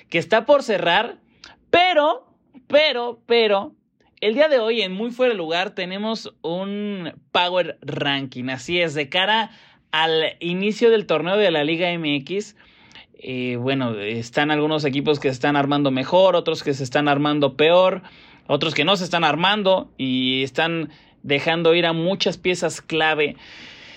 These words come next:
Y, y yo hice un Power Ranking. ¿Qué significa el Power Ranking?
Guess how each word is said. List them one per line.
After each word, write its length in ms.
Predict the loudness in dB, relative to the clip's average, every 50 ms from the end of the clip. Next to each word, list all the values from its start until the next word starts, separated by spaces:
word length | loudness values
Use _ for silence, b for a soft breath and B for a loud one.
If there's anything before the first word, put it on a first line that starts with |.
| B B B _ _ -8
Y, 600 | -6 -2 -2 0 0 0 0 0 0 0 -2 -4
y 160 | -4 -4 0
yo 140 | 2 2 4
hice 240 | 2 2 0 0 0
un 160 | 0 0 2
Power 320 | 2 4 4 4 4 2 0
Ranking. 500 | 0 -2 -4 -4 -6 -6 -8 -8 -6 0
¿Qué 160 | 2 2 2
significa 480 | 2 -2 -4 -2 -2 -2 -2 2 2
el 80 | 0 2
Power 320 | 4 4 4 6 4 4
Ranking? 520 | 4 2 0 -2 -2 0 0 0 0 -4